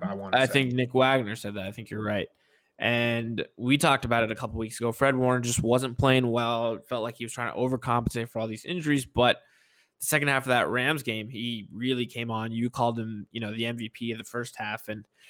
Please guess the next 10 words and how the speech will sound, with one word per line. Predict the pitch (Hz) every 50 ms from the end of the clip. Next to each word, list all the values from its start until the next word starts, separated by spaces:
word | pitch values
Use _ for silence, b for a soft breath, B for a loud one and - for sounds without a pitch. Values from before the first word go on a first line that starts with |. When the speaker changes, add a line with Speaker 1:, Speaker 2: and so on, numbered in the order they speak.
| b b b
Speaker 2:
I | b 113
think | 120 135 123
he | 120 131 127
understands | 127 131 127 120 - - 127 127 123 123 123 120
the | 113 117 117 117 113 110 - -
importance, | 117 120 - - 147 170 160 123 120 120 120 - - - - -
and | 110 120 120 117 117 117 113 113 110 110 113 - _ _ _ _ _ _ _ _ -
I | -
feel | - - 139 135
like | 131 123 107